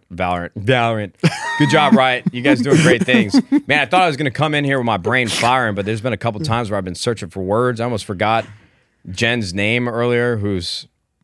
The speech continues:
Speaker 1: just, like, the one person you can't, she's a chief content officer.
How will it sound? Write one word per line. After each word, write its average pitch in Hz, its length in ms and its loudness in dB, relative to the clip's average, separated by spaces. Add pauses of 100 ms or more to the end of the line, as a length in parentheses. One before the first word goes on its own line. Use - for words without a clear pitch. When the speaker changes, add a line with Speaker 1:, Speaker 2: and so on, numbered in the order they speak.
(220)
Speaker 1:
just, 104 160 -6
like, 107 140 -2
the 90 60 -2
one 101 300 -2
person 101 380 -4
you 107 140 -2
can't, 107 360 -4 (500)
she's 110 180 -12
a 73 80 -10 (960)
chief 120 180 -6
content 107 380 -6
officer. 67 320 -12